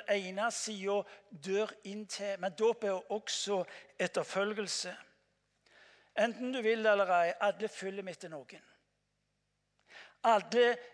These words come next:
gir med mennesker eller ting eller ideer, ideologier, gir med makt, innflytelse i livene våre, som så styrer livene våre. Dåp er ei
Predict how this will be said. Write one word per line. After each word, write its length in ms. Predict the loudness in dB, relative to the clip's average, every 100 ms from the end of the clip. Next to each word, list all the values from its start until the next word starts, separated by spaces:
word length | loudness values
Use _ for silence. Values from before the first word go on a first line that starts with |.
| -16
gir 480 | -10 -4 0 0 0
med 220 | 2 2
mennesker 840 | 2 0 0 -2 -6 -8 -2 -2 0 0
eller 240 | 0 0
ting 460 | -2 -6 -6 -4 -4
eller 180 | -4 -4
ideer, 580 | -8 -12 -8 -6 -2 -2 -4
ideologier, 720 | -8 -6 -8 -8 -6 -2 -2 -4 -18
gir 420 | -10 -4 0 0 0
med 160 | -4
makt, 380 | -2 -4 -4 -16
innflytelse 800 | -14 -12 -10 -10 -8 -6 -4 -6 -6
i 80 | -8
livene 400 | -6 -6 -6 -4
våre, 320 | -4 -4 -6 -14 -18 _ _ _ _ _ -20 -18
som 220 | -6 -6 -4
så 320 | -2 0 0 -4
styrer 560 | -14 -8 -6 -2 -4 -4 -12 -16 -12
livene 380 | -10 -8 -6 -4
våre. 300 | -4 -4 -10 -10 -16 _ _ _ _ -20 -20 _ _ 4
Dåp 420 | 8 8 6 -2 4
er 240 | 6 6 0 -16 _ _ _ _ _ _ _ _ _ _ 0
ei 120 | 0